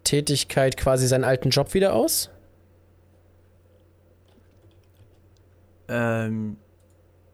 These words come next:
Speaker 2: i-, ja, ja.
Speaker 1: Weil du ja sagst, er ist zur Ruhe gesetzt und, äh
Speaker 2: Ja, ja, genau, ja.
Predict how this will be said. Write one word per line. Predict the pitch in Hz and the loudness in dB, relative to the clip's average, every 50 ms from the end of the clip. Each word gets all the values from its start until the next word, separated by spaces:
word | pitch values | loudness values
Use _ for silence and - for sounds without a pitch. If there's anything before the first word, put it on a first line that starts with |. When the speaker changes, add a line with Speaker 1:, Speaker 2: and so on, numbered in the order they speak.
| _ _ - _ _ _ - | _ _ -20 _ _ _ -16
Speaker 2:
i-, | - - 101 107 110 104 - - - | -12 -8 -6 -4 -4 -4 -6 -8 -12
ja, | - - 107 113 110 110 113 123 151 190 196 | -8 -4 0 2 4 4 4 4 4 2 -2
ja. | 139 113 110 123 | -4 -2 0 2
Speaker 1:
Weil | 131 131 | 2 4
du | 139 139 | 4 4
ja | 139 135 | 4 4
sagst, | 131 147 147 143 - 151 | 4 4 2 2 2 2
er | 151 143 | 2 2
ist | - - - | 2 0 0
zur | - - 131 | 0 0 0
Ruhe | 131 151 156 160 151 | 2 2 4 4 4
gesetzt | 139 135 127 135 131 - - - - | 2 2 0 0 0 -2 -4 -2 0
und, | 135 135 127 - - - - - | 0 0 0 -2 -4 -10 -6 -4
äh | 127 127 123 120 120 123 - - - - - - - - | -2 0 0 0 -2 -4 -6 -16 -20 -20 -20 -14 -4 2
Speaker 2:
Ja, | 113 123 127 127 127 135 | 4 4 6 6 4 4
ja, | 131 135 135 135 | 4 2 2 0
genau, | 127 123 113 104 101 101 - | 0 -4 -6 -6 -6 -8 -8
ja. | 110 113 110 110 | -8 -8 -8 -10